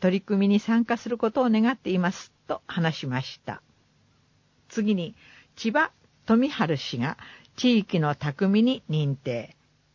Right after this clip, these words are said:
有限会社千葉製作所の千葉市は、永年にわたり全国でも数少ない木工の教材用教具の製造を手掛ける職人として活躍され、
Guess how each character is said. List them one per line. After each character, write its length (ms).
有 320
限 340
会 240
社 260
千 120
葉 140
製 280
作 300
所 140
の 100
千 160
葉 120
市 180
は、 200
永 220
年 320
に 100
わ 120
た 140
り 200
全 260
国 260
で 100
も 120
数 300
少 300
な 120
い 100
木 320
工 240
の 180
教 240
材 320
用 240
教 300
具 100
の 140
製 280
造 180
を 80
手 100
掛 200
け 100
る 100
職 260
人 200
と 100
し 120
て 100
活 300
躍 240
さ 140
れ、 180